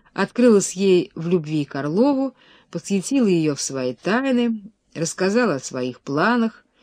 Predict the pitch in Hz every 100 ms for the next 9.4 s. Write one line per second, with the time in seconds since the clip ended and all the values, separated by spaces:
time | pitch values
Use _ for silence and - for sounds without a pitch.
0 | _ _ _ - 202 190 175 190 - 294
1 | 311 - 127 113 - _ _ _ 180 185
2 | 190 196 185 175 175 170 190 - - 175
3 | 143 147 - 160 175 151 127 131 131 120
4 | - _ _ _ _ 180 196 196 262 302
5 | 254 214 202 226 262 226 202 180 277 302
6 | - 226 - 180 233 262 247 220 185 202
7 | 247 233 _ _ _ - 165 180 240 277
8 | 254 240 - 202 180 165 196 226 - 208
9 | 190 185 180 165